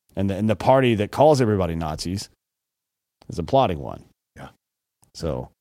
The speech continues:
Speaker 1: here we are, folks.
Speaker 2: Zelensky's really on a world tour here, isn't he? I mean, he's going to every single country possible. How does one even have a chance to oversee this war that they're supposed to win?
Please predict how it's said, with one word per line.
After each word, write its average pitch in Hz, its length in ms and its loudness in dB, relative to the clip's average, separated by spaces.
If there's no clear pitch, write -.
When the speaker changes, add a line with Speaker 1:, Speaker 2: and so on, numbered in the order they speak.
Speaker 1:
here 135 100 4
we 117 120 6
are, 85 160 2
folks. - 680 -6
Speaker 2:
Zelensky's 110 540 0
really 110 200 6
on 95 80 2
a 82 60 -2
world 90 280 2
tour 92 280 0
here, 71 180 -6
isn't 87 200 -6
he? 139 120 -6
I 98 60 -8
mean, 90 120 -4
he's - 360 -4
going 76 280 -6
to 69 180 -12
every 90 340 0
single 82 320 -4
country - 400 -6
possible. 85 640 -8
How 196 160 -4
does 180 200 0
one 131 280 0
even 120 300 -2
have 110 260 -2
a 78 140 -2
chance 117 540 -6
to 90 100 -2
oversee 98 580 -2
this 85 240 -8
war 92 380 -4
that 71 140 -10
they're 78 120 -12
supposed - 460 -14
to 69 80 -16
win? 82 200 -20